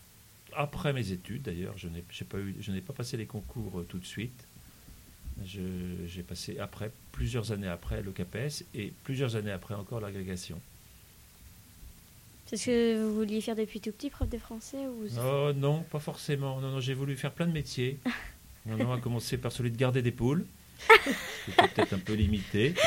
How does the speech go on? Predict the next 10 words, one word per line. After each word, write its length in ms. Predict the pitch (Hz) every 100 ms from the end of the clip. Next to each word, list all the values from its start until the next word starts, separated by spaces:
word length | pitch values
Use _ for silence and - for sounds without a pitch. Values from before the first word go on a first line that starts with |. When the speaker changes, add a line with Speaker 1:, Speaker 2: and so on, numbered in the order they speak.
| 784 - - - 349 - - - 92
Speaker 1:
Hein, 220 | 113 131
et 60 | 117
puis 160 | 117
pendant 320 | - 110 107
longtemps, 320 | 110 123 - 135
j'ai 100 | 127
voulu 160 | 123
être 100 | 127
vétérinaire. 560 | 123 123 123 113 101 98 - -
Speaker 2:
Mm. 60 | -